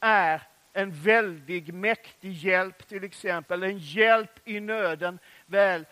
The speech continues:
beprövad. Jag tror inte det finns en enda teolog eller predikant eller ens medlem i någon kyrka som skulle kalla Gud för en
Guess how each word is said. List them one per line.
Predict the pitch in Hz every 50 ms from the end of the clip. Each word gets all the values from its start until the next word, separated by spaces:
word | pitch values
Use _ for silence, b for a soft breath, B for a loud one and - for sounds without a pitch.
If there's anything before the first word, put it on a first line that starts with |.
| b b _
beprövad. | 180 170 - - - 226 220 208 170 156 160 156 - B B B
Jag | B B _
tror | 202
inte | 214 214 247
det | 180
finns | 208 190 147 180
en | 180 185
enda | 208 233 240 226 214
teolog | - 208 190 190 202 214 226 226 220 190 170
eller | 175 170 175
predikant | 147 - - 202 185 190 - - 233 226 214 175 -
eller | 185 175 190 196 - 220
ens | 220 208 185 165 - - - b b b b b b b b b b _ _ _ _ _
medlem | 175 202 220 233 240 208 190 196 196 196 196
i | 202
någon | 214 214 240 226 214 190
kyrka | - - 202 208 214 220 - 226 214
som | - 208 180 160
skulle | - - 185 170 160
kalla | 156 - 202 208 214 214 196 175
Gud | 156 165 196 208 196 165 156
för | - - 214 202 180 156
en | 156 160